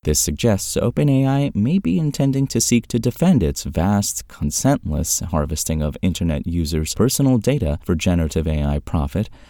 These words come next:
to concerned European privacy regulators by making some kind of public interest argument for the activity, in addition to its own commercial interests.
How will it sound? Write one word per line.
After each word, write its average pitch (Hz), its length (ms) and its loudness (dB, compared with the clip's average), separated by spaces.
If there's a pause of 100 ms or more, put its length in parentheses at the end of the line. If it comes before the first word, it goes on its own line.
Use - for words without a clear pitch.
(100)
to - 160 -4
concerned 85 500 0
European 78 520 -2
privacy 82 420 -2
regulators 82 760 -2 (320)
by 104 120 4
making 160 380 4
some 131 200 0
kind 117 240 2
of - 160 -2
public 110 380 -2
interest 143 420 -2
argument 73 460 -2
for 80 160 -2
the 69 160 -2
activity, - 600 -4
in 98 200 4
addition 82 380 0
to - 140 -2
its 78 200 -4
own 90 260 2 (320)
commercial - 580 0
interests. - 540 -6